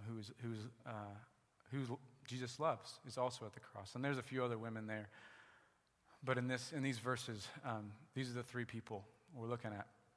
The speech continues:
Now, the disciple whom Jesus loved, um, traditionally has been interpreted to be John, who wrote the book of John, Revelation, some of the letters. Um, but they're not completely,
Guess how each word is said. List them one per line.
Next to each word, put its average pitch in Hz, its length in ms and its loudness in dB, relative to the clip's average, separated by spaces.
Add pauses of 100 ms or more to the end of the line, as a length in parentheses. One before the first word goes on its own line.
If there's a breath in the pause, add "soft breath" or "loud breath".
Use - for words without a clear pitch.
(480)
Now, 131 160 12
the 139 180 0
disciple 175 340 12
whom 165 120 6
Jesus 139 320 2
loved, 147 340 10 (400 loud breath)
um, 117 240 4
traditionally 151 520 6
has 131 160 4
been 127 200 4
interpreted 123 540 0
to 120 60 -4
be 113 240 -2
John, 117 460 6 (120)
who 107 100 -4
wrote 117 220 4
the - 60 -10
book 110 160 -4
of 104 80 -6
John, 107 460 2
Revelation, 104 580 -4
some 104 180 -8
of 101 60 -4
the 98 120 -2
letters. 101 320 -2 (600 loud breath)
Um, 110 320 0 (680)
but 127 260 10
they're 135 120 6
not 135 180 10
completely, 117 540 -2